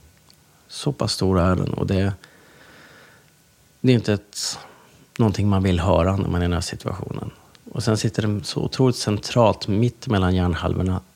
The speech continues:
mitt in i centralhjärnan. Så all kommunikation mellan vänster och höger hjärnhalva går där omkring. Så om de ens skulle försöka ta bort det, så riskerar de att hon kanske inte kan röra ena halvan av kroppen eller inte ens kan röra sig alls efteråt.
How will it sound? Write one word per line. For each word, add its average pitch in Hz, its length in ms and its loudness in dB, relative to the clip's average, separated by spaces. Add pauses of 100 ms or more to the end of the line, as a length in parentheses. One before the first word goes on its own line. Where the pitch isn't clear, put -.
mitt 101 400 0
in 92 260 0
i 87 60 2
centralhjärnan. 92 840 0 (840)
Så - 160 -8 (120)
all 131 260 6
kommunikation 117 640 0
mellan 98 220 2
vänster 95 280 0
och 92 60 2
höger 90 180 2
hjärnhalva 85 680 -2
går 87 260 0
där 82 180 0
omkring. - 460 -4 (840)
Så - 180 -16
om 113 180 2
de 110 100 2
ens 95 140 2
skulle 90 200 -2
försöka - 520 -4
ta 95 120 -4
bort 113 240 -2
det, - 80 -8
så 95 100 -4
riskerar 82 400 -2
de 82 160 0
att 76 220 -4 (640)
hon 92 140 -6
kanske 92 220 -2
inte 85 140 -2
kan 87 160 -2
röra 82 340 2
ena 82 200 0
halvan 85 300 0
av 87 40 0
kroppen - 420 -4
eller 85 140 0
inte 85 200 -2
ens 85 120 -4
kan - 140 -4
röra 80 160 -2
sig - 160 -8 (100)
alls 131 380 -2
efteråt. - 540 -14